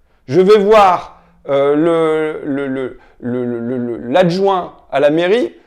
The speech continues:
et je lui dis, « Bon », il me dit, « Bah ouais, mais ça vaut un million d'euros. » Je dis, « Bon, je vous le rachète pour cent mille. » Il me dit, « D'accord », il me fait les papiers.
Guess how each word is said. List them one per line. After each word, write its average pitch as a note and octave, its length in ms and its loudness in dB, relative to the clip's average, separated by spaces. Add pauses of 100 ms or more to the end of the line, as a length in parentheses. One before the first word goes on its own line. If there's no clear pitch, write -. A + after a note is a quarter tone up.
(180)
et D#3 120 2
je D#3 100 -4
lui F#3+ 80 -2
dis, « G#3+ 120 -2
Bon », F3+ 240 -2
il F3 100 -2
me F3 80 -2
dit, « F#3+ 120 -2
Bah F#3 160 2
ouais, G#3+ 120 0
mais F#3 100 -2
ça F3+ 140 -2
vaut F3+ 100 0
un F#3 80 2
million F#3 220 0
d'euros. » E3+ 280 0
Je C3 80 -8
dis, « E3+ 100 -6
Bon, F3 140 -2
je C#3+ 60 -4
vous E3+ 80 -2
le F3 80 0
rachète F3 300 -4
pour F3 120 -10
cent F#3+ 180 -4
mille. » E3 300 -2
Il E3 80 -4
me E3+ 40 -2
dit, « F3 120 -4
D'accord », F3+ 320 0
il G#3 40 -4
me F#3 60 -4
fait F#3 140 -2
les F3 100 0
papiers. D#3 460 -6